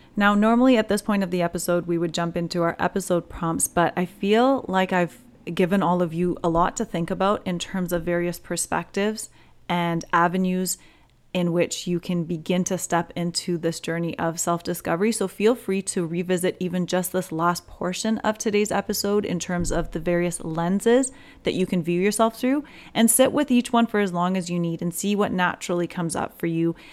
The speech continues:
And most importantly, try to observe the feelings, emotional states, thoughts that are coming up without judgment,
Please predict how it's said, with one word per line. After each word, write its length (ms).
And 160
most 280
importantly, 640
try 280
to 300
observe 920
the 100
feelings, 680
emotional 560
states, 680
thoughts 580
that 100
are 80
coming 320
up 140
without 380
judgment, 460